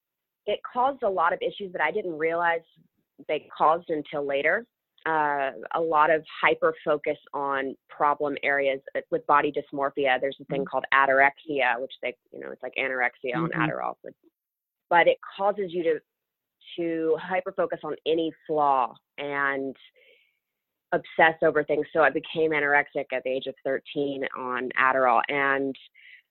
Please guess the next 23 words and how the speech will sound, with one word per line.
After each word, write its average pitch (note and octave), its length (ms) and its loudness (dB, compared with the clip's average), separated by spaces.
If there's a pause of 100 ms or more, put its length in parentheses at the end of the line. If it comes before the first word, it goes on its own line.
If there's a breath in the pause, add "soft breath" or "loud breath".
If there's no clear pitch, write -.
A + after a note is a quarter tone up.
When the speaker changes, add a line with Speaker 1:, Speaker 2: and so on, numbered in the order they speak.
(320)
Speaker 1:
a E3+ 60 6
lot D#3+ 240 8
of E3+ 80 0
the D#3+ 80 -4
memories D#3 560 -2
and D3 300 -10
things D3 340 -4 (300)
that C#3+ 300 2 (200)
I C#3 140 2
would C#3 260 -6
do, D3 300 -2
like C3+ 180 -4 (140)
obsessive E3+ 680 2
working D#3 340 2
out, B2+ 280 2
obsessive, D#3 760 -2
like, C3+ 220 -2 (180)
over D3 500 2
controlling D#3 480 0
my C#3 220 4
food, C3 280 -2
obsessive D#3 600 -4
over C#3+ 400 2